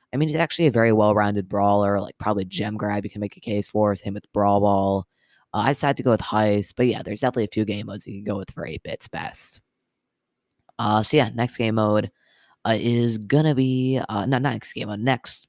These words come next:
brawler is gonna be Emz. So, uh, Emz's best game mode, it was kind of a tricky one, had to think about it for a bit.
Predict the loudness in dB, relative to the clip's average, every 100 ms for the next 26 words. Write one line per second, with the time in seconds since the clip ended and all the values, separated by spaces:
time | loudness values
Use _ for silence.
0 | _ 2 4 6 4 2 -2 -2 0 -2
1 | -4 -6 -2 -2 -4 -6 -10 -18 _ _
2 | _ _ -6 2 4 6 6 4 4 0
3 | -2 -4 -4 -6 -6 -4 -2 -4 -2 -2
4 | -2 -4 -4 -6 -4 -4 -4 -4 -4 0
5 | 0 0 -2 -4 -6 -4 0 0 0 0
6 | 2 2 2 2 -2